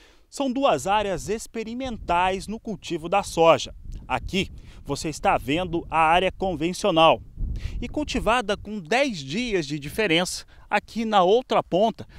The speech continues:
nós vamos ter a área de soja em agricultura sustentável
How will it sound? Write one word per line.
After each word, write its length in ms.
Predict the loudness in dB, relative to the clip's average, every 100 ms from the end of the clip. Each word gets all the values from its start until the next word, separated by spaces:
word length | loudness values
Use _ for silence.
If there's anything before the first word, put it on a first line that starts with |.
| -8
nós 160 | -6 -4
vamos 380 | -4 -4 -6 -2
ter 200 | -2 2
a 100 | 2
área 420 | 4 2 2 -2
de 180 | -6 -8
soja 640 | -4 2 4 4 2 -4
em 200 | -4 -2
agricultura 880 | -2 -2 -6 -6 -8 -6 -6 -2 -2
sustentável 840 | -2 -4 -2 -2 4 6 6 2